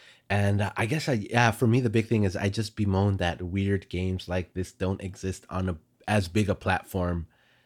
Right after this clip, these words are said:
as, as they did in this time. I, I think that's the one thing that I like, that stands out to me the most about Echo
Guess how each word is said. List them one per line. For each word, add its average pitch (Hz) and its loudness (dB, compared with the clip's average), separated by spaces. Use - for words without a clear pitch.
as, 87 -2
as 82 -2
they 87 0
did 87 -2
in 90 -2
this 82 -6
time. 80 -8
I, 98 -4
I - 2
think 101 0
that's 92 -2
the 95 -6
one 90 2
thing 90 -2
that 85 2
I 82 0
like, 80 -4
that 95 -4
stands 104 0
out 92 0
to - -8
me 104 0
the 95 -4
most 98 -2
about 90 -4
Echo 101 -2